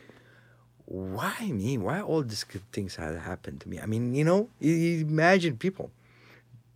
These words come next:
going through a lot and, like, you know, trying very hard, like, not making it and this and this and many bad things happening to them.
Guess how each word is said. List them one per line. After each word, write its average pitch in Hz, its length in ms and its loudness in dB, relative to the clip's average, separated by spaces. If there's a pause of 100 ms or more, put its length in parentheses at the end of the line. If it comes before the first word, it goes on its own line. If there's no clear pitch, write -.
(180)
going 135 400 6
through 127 300 4
a 107 40 6
lot 131 240 10
and, 104 180 4
like, 104 340 -2
you 104 80 -2
know, 110 280 0 (640)
trying 107 360 2
very 104 200 6
hard, 98 240 2
like, 101 240 -4
not 87 200 -8
making 104 320 -6
it 104 160 -2
and 98 200 -2
this 98 180 -6
and 101 120 -6
this 98 160 -8
and 98 300 -6
many 98 180 -2
bad 95 280 -4
things 92 180 -12
happening 104 400 -4
to 104 80 -2
them. 104 160 -4